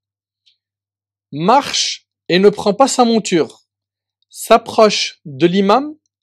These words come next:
écoute et ne fait pas de futilité, a pour chaque pas la récompense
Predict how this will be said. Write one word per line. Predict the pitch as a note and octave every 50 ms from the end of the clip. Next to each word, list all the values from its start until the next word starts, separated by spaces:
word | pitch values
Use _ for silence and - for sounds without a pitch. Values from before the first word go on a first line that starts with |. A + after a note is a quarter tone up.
| _ _ _ _ _ _ _ _ _ _ _ _ -
écoute | - G3+ G3+ G#3 - C#4 D4+ - - - - _ _ _ _ _ _ -
et | F3 F3+
ne | F#3 F#3+
fait | F#3 - F3+
pas | F#3 - A#3+ G#3+
de | E3+ F#3 E3+
futilité, | - - - - B3+ - - - G#3+ F#3+ F#3+ F#3 - B3 C#4 C#4 _ _ _ _ _ _ _ _ _ _ _ _ _ _ _ _ _ _ _ _ _ _ _
a | - E3+ F3+ E3+ E3 - _ _ _ -
pour | D#3 C#3 - -
chaque | - - - G#3 G3 G3+ - - _ _
pas | - E3+ F3+ F#3 _ _ _ _ _ -
la | C3 C3+ C#3
récompense | C3 C#3+ C#3+ C#3 - E3 D3 C3 _ - C#3 B2+ A#2+ - - - - _